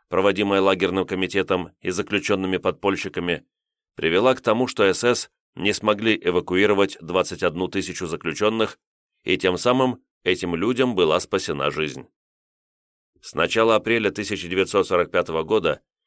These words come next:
вопрос о немедленном вооруженном выступлении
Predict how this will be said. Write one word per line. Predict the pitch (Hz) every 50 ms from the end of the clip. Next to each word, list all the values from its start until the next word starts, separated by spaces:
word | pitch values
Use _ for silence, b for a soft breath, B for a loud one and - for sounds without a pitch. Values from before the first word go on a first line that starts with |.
| _ _ _
вопрос | - - 82 85 - 117 139 143 - 135
о | 123
немедленном | 123 117 117 123 123 104 113 117 113 113 107 101
вооруженном | 95 101 101 104 98 87 101 104 101 95 92 87
выступлении | 82 87 85 - 82 76 87 101 107 107 107 107 107 101 85